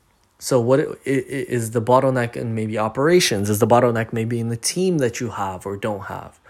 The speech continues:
right? But once you've figured all of those things out and you kinda have it, and then you don't know what next step to take, then I suggest highly to go and learn something new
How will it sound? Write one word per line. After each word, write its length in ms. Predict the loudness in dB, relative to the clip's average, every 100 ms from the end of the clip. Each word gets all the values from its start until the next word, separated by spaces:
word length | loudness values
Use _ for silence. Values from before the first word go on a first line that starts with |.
| -20 -20 -20 _
right? 260 | -4 -4 -6 -16 -12 2
But 100 | 4
once 260 | 4 2
you've 120 | 0
figured 340 | 0 -2 2 4
all 180 | 4 4
of 120 | 2
those 240 | -2 -2
things 280 | -6 -6 -4
out 440 | -2 -2 -2 -6 _ _ _ _ _ -2
and 140 | 2
you 140 | 2
kinda 260 | 2 0 0
have 280 | 2 2 2
it, 80 | 0
and 120 | 2
then 140 | 4
you 180 | 4 4
don't 240 | 4 2
know 140 | 0 0
what 200 | 0 -2
next 260 | -6 -6
step 220 | -4 -4 -6
to 120 | -10
take, 320 | -2 0 0
then 140 | -4 -2
I 160 | -2
suggest 480 | -4 -6 -4 -6 -6
highly 580 | -4 -2 -2 -4 -10 -10
to 140 | -8
go 260 | 0 2 2
and 260 | 0 -6 -4
learn 400 | -4 -6 -8 -6
something 380 | -6 -6 -8
new 220 | -4 -4